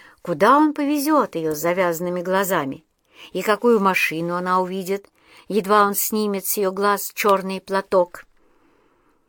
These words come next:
По дороге он расспрашивал её о том, как прошёл день. Говорил ей, что она не должна подвергать себя такому риску. Она рассказала ему про притон Соболева,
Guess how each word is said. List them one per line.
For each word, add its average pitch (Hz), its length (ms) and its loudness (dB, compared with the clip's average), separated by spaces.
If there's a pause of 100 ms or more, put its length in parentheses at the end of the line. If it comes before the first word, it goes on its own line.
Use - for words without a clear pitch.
(240)
По 202 60 -2
дороге 262 420 2
он 240 80 2
расспрашивал 185 640 -2
её 160 240 0
о 156 80 -2
том, 220 320 2 (380)
как 294 220 0
прошёл 202 380 0
день. 165 460 -2 (600)
Говорил 233 420 4
ей, 214 360 2 (280)
что - 260 0
она 214 160 2
не 196 140 -2
должна 185 420 2
подвергать 170 600 -2
себя 202 300 -2
такому 202 440 0
риску. 160 600 -6 (800)
Она 262 200 2
рассказала 160 540 -2
ему 147 300 -4
про 165 220 -6
притон 160 540 -4
Соболева, 196 680 0